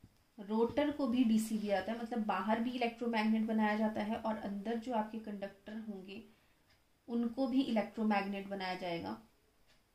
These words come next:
ठीक है। तो यहाँ पे भी ताकि आपके poles बन जाएं। Current की direction आप मार्क कर सकते हैं north south के लिए।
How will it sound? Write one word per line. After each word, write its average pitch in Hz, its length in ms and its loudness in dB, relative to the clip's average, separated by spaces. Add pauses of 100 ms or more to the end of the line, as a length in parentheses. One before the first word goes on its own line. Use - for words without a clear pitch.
ठीक 220 200 -14
है। 226 80 -6
तो 226 140 -10
यहाँ 208 380 -4
पे 226 160 -2
भी 226 160 -6
ताकि 226 400 -4
आपके 240 300 -8 (640)
poles 190 400 -6
बन 190 180 -8
जाएं। 208 260 -10 (580)
Current 220 320 0
की 233 120 -2
direction 214 380 2
आप 214 100 4
मार्क 190 340 2
कर 196 80 -8
सकते 190 320 -16
हैं 190 160 -12
north 180 240 -6
south - 420 -14
के 196 60 -14
लिए। 214 200 -10